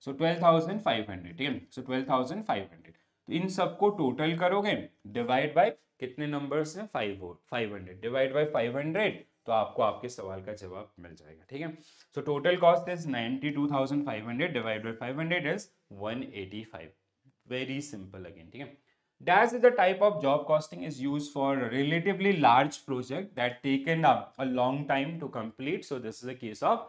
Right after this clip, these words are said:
contract costing, ठीक है? तो contract costing आपका जहाँ पे generally क्या होता है, जैसे construction of highways, construction of dam,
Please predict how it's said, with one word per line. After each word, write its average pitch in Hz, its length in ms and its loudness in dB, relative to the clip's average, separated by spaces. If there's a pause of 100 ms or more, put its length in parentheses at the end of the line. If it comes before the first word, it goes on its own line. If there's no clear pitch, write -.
(300)
contract 113 500 -4 (100)
costing, 87 440 -12
ठीक - 40 -8
है? 143 80 -6
तो - 320 -12
contract 147 480 4
costing 151 340 2
आपका 147 260 4
जहाँ 123 240 -2
पे 135 160 -4
generally 127 320 -2
क्या 131 100 -2
होता 117 200 -4
है, 254 120 -6 (340)
जैसे 123 220 -4
construction 135 680 -6
of 127 160 0 (280)
highways, 120 500 -2 (120)
construction 120 540 -10
of 117 100 -6
dam, 113 480 -4